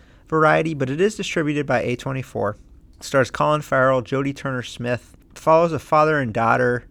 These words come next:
as they try to save the life of their robotic family member. So that type of movie is just generally up my alley, and I'm looking forward to it.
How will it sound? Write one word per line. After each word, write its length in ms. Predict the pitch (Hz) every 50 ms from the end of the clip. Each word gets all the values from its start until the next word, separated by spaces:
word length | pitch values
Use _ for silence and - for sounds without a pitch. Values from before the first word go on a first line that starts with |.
| - - - _ _ _ - -
as 160 | 127 120 -
they 100 | 135 127
try 240 | - - 143 135 135
to 60 | 123
save 380 | - - - 135 127 127 120 127
the 80 | 123
life 240 | 117 113 120 110 -
of 100 | 117 107
their 140 | 123 117 107
robotic 720 | 110 104 104 92 - 113 110 113 113 117 113 - - -
family 540 | - - - - 120 113 110 107 107 104 101
member. 340 | 98 - - - 104 101
So 340 | - - - 131 123 113 107 - - - - - - - -
that 420 | - 170 185 175 - - - - -
type 240 | - 185 180 -
of 60 | 151 135
movie 300 | 127 131 131 131 135 135
is 120 | 120 -
just 180 | - 113 - -
generally 420 | - 120 120 120 120 117 117 117
up 100 | 113 -
my 160 | 113 107 107
alley, 520 | 107 107 110 113 113 117 117 120 117 117 - - _ _ _
and 100 | 131 123
I'm 80 | 123 123
looking 220 | 123 - 131 120
forward 340 | - - 123 120 120 123 120
to 180 | - - 143 147
it. 200 | 151 - -